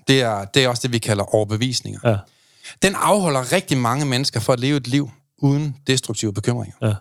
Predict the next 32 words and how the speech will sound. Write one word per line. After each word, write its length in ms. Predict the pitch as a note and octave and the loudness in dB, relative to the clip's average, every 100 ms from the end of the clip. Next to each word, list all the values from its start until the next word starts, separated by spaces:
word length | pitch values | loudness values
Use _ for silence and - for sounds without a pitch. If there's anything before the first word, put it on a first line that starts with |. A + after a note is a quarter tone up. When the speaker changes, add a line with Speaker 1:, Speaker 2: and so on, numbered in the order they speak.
| - | -2
Speaker 1:
For 100 | C#3+ | 0
de 160 | C#3+ E3 | 2 0
er 180 | E3 D3+ | 2 2
overbevist 420 | F3+ E3+ A#2+ - | 0 -2 -2 0
om, 180 | A#2+ B2 | -2 -2
at 80 | - | -2
det 60 | B2+ | 0
kan 140 | D3+ | -2
man 120 | A2+ | -2
ikke. 160 | G2+ - _ _ _ | -6 -10 _ _ _
De 60 | D3+ | 0
her 100 | D#3+ | 0
bekymringer 440 | C#3+ C#3+ D#3 A2 | 0 -2 -2 -2
har 220 | - F3 C3+ | 0 0 0
jeg. 100 | G2+ - _ _ - | -4 -10 _ _ 0
Det 60 | |
er 40 | C3 | 0
en 20 | |
naturlig 440 | B2 - D3 A#2 | 2 -2 -2 -2
ting 260 | - C3 C3 | -2 -2 0
i 20 | |
mit 180 | B2 C3 | -2 0
liv. 200 | G3 E3+ - _ _ _ _ _ _ _ | -2 -4 -12 _ _ _ _ _ _ _
Øhm, 420 | C3+ C3 B2 B2 A#2 | 2 4 0 -2 0
så 140 | E3+ | 0
man 160 | D#3+ E3 | 0 0
kan 80 | |
sige, 220 | D#3 G#3+ G#3+ | -2 0 0
at, 140 | - | -2
at 140 | - C#3+ | -2 0
nogle 420 | D#3+ F3 A#3+ B3 | 2 2 0 -2
mennesker 420 | C3 C#3 - G#2+ | -2 -2 -4 -6